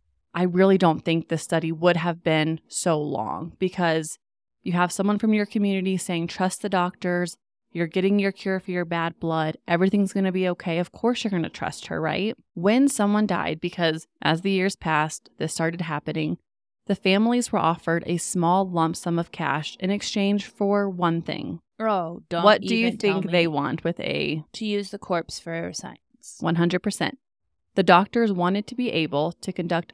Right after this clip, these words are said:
Speaker 1: autopsies, and the families were promised that the public health officials would pay for a proper burial and also pay for the undertaker. Funerals were very expensive.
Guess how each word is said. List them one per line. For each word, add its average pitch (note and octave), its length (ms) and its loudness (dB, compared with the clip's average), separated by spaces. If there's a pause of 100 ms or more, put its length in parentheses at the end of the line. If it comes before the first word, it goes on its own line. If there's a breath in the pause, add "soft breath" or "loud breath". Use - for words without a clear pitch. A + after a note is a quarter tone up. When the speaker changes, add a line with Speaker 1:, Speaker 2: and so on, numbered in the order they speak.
Speaker 1:
autopsies, F#3 880 -4 (400)
and G3+ 160 4
the G3+ 80 4
families G#3 580 0
were G#3 120 0
promised F#3+ 800 -4
that F3+ 140 -6
the F3+ 80 -2
public G3+ 400 -2
health F#3 300 -2
officials D#3+ 680 -4
would F3 220 -4
pay F3 260 -2
for E3+ 160 -6
a E3 80 -2
proper E3+ 400 -4
burial D#3 640 -2 (320)
and F#3+ 180 0
also G#3 380 2
pay F3 260 -2
for E3+ 140 -4
the E3 140 -6
undertaker. D#3+ 800 -6 (340)
Funerals E3+ 460 0
were D#3+ 240 -2 (180)
very E3+ 240 -6
expensive. E3 800 -2